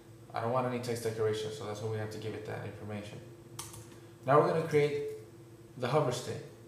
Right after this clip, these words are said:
When it's hyperlinked, when it hovers, and the class is home button, we want the background position to move over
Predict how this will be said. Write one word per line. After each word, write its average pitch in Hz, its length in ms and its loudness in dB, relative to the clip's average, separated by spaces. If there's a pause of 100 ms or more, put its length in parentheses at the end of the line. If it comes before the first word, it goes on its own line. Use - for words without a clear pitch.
(520)
When 113 120 -6
it's 110 100 -4
hyperlinked, 160 560 6 (480)
when 107 140 -4
it 110 80 -4
hovers, 156 720 4 (280)
and 101 200 -2
the 101 240 0 (460)
class 147 760 6
is 110 180 -2
home 139 300 4
button, 131 320 6 (3000)
we 123 60 0
want 127 180 2
the 117 80 2
background 120 920 4 (420)
position 113 720 0 (3500)
to - 160 -2
move 139 260 4
over 110 600 8